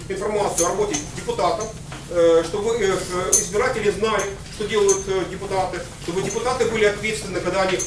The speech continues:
обещают, э, какие-то обещания, чтобы они их выполняли, э, данные обещания. Поэтому мы, э, уже, э, около двадцати лет проводим, э, мониторинги, как проводятся выборы,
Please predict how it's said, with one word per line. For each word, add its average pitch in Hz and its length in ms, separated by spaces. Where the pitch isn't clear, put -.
обещают, 170 680
э, 165 220
какие-то - 220
обещания, 233 420
чтобы 180 200
они 202 180
их - 160
выполняли, 175 560
э, 143 340
данные 165 320
обещания. 123 520
Поэтому 226 320
мы, 220 280
э, 170 100
уже, 196 440
э, 160 260
около 208 360
двадцати 190 280
лет 240 200
проводим, 208 600
э, 170 240
мониторинги, 151 680
как 233 180
проводятся 196 360
выборы, 185 480